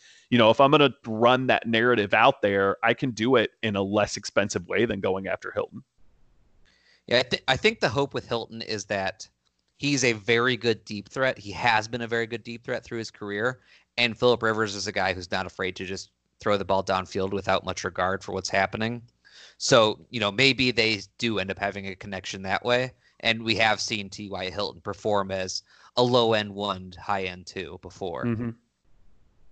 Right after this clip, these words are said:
Speaker 2: Our next receiver is Michael Gallup, who is E C R thirty-two, J W B thirty.
Speaker 1: Are you ready for a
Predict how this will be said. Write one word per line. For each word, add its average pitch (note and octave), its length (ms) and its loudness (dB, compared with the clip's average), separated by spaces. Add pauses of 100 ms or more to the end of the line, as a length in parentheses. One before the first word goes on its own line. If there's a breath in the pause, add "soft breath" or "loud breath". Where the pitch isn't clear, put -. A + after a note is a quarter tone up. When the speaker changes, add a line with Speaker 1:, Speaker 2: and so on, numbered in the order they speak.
(1300 soft breath)
Speaker 2:
Our C3 100 4
next F#3+ 220 4
receiver C#3 580 2
is A#2+ 320 0
Michael B2+ 320 2
Gallup, A#2+ 520 0
who B2 200 -6
is A#2 220 -8
E C#3+ 100 -10
C C3+ 240 -6
R A#2+ 180 2
thirty-two, C#3 840 -4
J B2+ 200 0
W G#2+ 280 -2
B D3 280 -6
thirty. G2+ 680 -4 (1600)
Speaker 1:
Are A2+ 60 4
you A#2+ 140 6
ready B2 280 6
for A#2+ 400 6
a A2+ 340 6